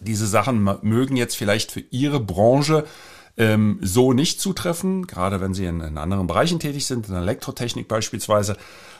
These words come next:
Aber, ähm, im Großen und Ganzen beschreibt es eigentlich, äh, die Situation recht gut.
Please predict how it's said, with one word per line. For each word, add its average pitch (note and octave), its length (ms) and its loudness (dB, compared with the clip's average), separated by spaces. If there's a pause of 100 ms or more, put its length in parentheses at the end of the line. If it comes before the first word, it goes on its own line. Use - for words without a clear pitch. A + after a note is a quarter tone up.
(140)
Aber, A#2+ 500 4
ähm, G#2+ 420 2
im A2 120 -4
Großen C#3 260 0
und C3+ 60 0
Ganzen C3 280 0
beschreibt A2 440 0
es A2+ 120 -4
eigentlich, F#2 440 -4 (440)
äh, G2 360 0 (120)
die F2+ 360 -2
Situation F#2+ 640 -2
recht G2 220 0
gut. G#2+ 300 0